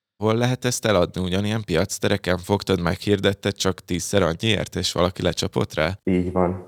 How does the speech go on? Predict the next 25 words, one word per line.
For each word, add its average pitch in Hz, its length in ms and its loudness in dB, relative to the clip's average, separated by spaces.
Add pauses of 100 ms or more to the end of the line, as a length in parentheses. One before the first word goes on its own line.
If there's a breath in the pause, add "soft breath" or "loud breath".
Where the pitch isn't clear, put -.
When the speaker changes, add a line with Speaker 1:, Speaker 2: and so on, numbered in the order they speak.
Speaker 2:
igen, 82 260 0
pontosan 95 420 0
ahogy 87 160 4
mondod. 90 400 2
Tehát 98 260 2
ez 98 260 0
a 95 280 4
legkényelmesebb, 92 1000 2
meg 85 100 2
szerintem 87 320 0
a - 20 4
leggyorsabb 85 540 0
módja 87 600 0 (100)
eladni, 87 360 2
hogy 87 180 4
ez 87 120 2
Speaker 1:
Mennyi 117 160 2
Speaker 2:
az - 60 2
Speaker 1:
idő - 80 2
Speaker 2:
online 87 200 2
Speaker 1:
telt 82 300 0
el 87 100 0
a 87 40 2
Speaker 2:
piacterek. 78 80 -2
Speaker 1:
kettő 87 340 -4